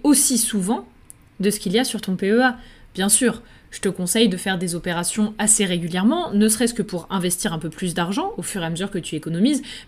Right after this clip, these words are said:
mais aussi pour bien vérifier, là par exemple, dans le cas d'une grosse crise, qu'il n'y a pas un de tes investissements, un de tes produits qui est touché par telle grosse crise, tu vois. Mais ça enlève quand même un gros facteur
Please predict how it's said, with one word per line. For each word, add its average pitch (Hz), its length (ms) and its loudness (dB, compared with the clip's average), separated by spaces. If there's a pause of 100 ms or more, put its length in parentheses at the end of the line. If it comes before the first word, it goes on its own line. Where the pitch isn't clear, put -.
mais 185 100 2
aussi 196 220 0
pour 160 160 -6
bien 196 220 0
vérifier, 180 480 0
là 170 180 -2
par - 180 -8
exemple, 180 340 -4 (340)
dans 180 200 -2
le 165 140 -2
cas 190 200 0
d'une 156 240 -6
grosse 165 300 -6
crise, 254 340 0 (300)
qu'il 202 280 2
n'y 185 100 -2
a 156 60 -4
pas 247 400 4 (760)
un 240 120 6
de 202 100 4
tes 185 180 -4
investissements, 233 560 -2
un 202 60 0
de 180 100 -2
tes 175 120 -6
produits 190 400 -2
qui - 140 -4
est 185 100 -4
touché 233 300 0
par 175 400 -6 (220)
telle 175 280 -4 (200)
grosse 175 240 -6
crise, - 400 -10
tu - 120 -12
vois. 180 200 -4 (480)
Mais 208 240 4 (760)
ça - 340 2
enlève 240 440 6
quand 196 180 -4
même 285 400 0
un 185 180 -4
gros 175 480 0
facteur 196 680 -4